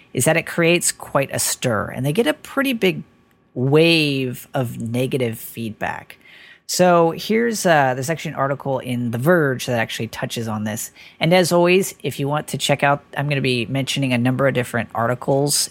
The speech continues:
in this, uh, in this particular episode, which you wanna probably check out 'cause it gives you a lot of different things that you can consider, look through in some more detail. So just go to rightly designed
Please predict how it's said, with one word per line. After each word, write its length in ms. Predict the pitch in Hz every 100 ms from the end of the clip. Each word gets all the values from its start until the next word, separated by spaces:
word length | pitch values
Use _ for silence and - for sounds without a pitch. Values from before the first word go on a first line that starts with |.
| -
in 220 | 143 143
this, 520 | 151 156 - - - -
uh, 240 | 123 107
in 120 | 117
this 100 | 143
particular 420 | - 156 156 156 147
episode, 440 | 147 - 175 180
which 120 | 277
you 80 | 330
wanna 220 | 269 190
probably 240 | 156 175 147
check 240 | 151 143
out 220 | 135 -
'cause 100 | -
it 60 | 127
gives 180 | 123 123
you 80 |
a 20 | 117
lot 160 | 113
of 60 | 110
different 260 | 113 101
things 220 | - 113 110
that 160 | -
you 60 | 113
can 160 | -
consider, 500 | - 120 - 185 165 156 - - - -
look 160 | 156 -
through 160 | 156
in 100 | 139
some 160 | 127 135
more 140 | 120
detail. 440 | 117 143 - 139 139 _ - - -
So 100 | -
just 160 | 175 -
go 140 | 185
to 80 | 165
rightly 520 | 131 131 147 185 117
designed 600 | 117 151 143 143 151 151